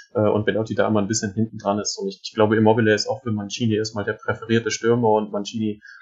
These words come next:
äh, würde auch nicht mit zwei Stützspitzen spielen, außer ganz am Ende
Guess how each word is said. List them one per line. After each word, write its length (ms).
äh, 320
würde 200
auch 120
nicht 160
mit 140
zwei 340
Stützspitzen 960
spielen, 420
außer 380
ganz 220
am 100
Ende 340